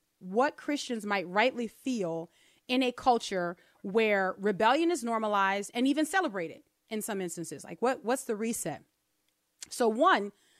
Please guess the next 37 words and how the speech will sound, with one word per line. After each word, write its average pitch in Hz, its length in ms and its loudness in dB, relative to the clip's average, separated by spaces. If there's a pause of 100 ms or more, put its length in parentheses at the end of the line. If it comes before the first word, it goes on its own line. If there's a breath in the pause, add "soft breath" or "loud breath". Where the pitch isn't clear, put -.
(220 soft breath)
I 247 80 0
think 320 180 2
the 277 80 4
reset 254 560 2
is, 196 480 0 (100)
um, 170 460 0 (600)
we've 277 220 4
got 294 200 2
to - 120 -2
explore 220 440 -2
what 196 240 0
we 202 120 -6
believe 185 400 -4
as 175 160 -4
Christians. - 720 -14 (640 soft breath)
So 226 300 2
among 240 360 2
Christians, 202 540 -6 (220 soft breath)
we've 262 200 2
got 262 240 2
to 208 120 -4
revisit 226 880 0 (160)
what 254 160 2
it 320 140 0
is 262 200 2
that 196 180 -2
we 226 120 -4
believe. 196 480 -4 (640)
If 220 180 -4
you're 214 120 -2
not 302 280 4
a 403 40 0
Christian 180 640 -6
and 214 140 -2
you 214 80 -2
happen 247 460 -2
to 196 260 -4